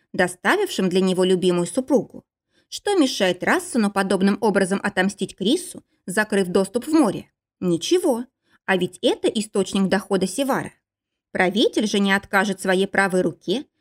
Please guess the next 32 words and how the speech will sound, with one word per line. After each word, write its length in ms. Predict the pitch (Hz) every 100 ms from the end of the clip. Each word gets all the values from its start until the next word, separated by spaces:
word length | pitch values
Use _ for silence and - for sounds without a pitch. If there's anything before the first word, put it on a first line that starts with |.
| _
выскажи 500 | 175 180 180 320 330 -
он 140 | 277
такую 340 | 180 175 175
просьбу. 520 | 170 214 180 - 175 - _ _ _ _ _ _
Конечно, 400 | 220 427 453 190
не 160 | 180
факт, 340 | 180 202 339 -
что 200 | - 185
змей 360 | 170 190 330 330
опустится 540 | 226 214 214 - 180
до 100 | 185
такого 320 | 202 202 196
сведения 540 | 202 190 180 202 180 170
счётов, 480 | - 220 330 - - _ _
но 120 | 175
кто 180 | 170 254
знает. 400 | 330 359 151 127 _ _ _ _ _
Левиафан 800 | 190 202 185 180 170 - 202 453
оставался 520 | - - 196 185 185 185
загадкой 500 | 196 185 185 - 170
для 160 | 202
девушки. 600 | 240 240 - - - - _ _ _ _ -
Несомненно, 600 | 185 180 185 180 196 349
умный, 440 | 339 262 190 185 226 _ -
сильный 420 | - 214 190 190
и 120 | 202
могущественный. 920 | 180 151 269 370 214 - 175 - - _ _ _ -
Он 140 | 330
явно 300 | 330 392 285
не 140 | 190
просто 380 | 180 - - -
так 240 | - 214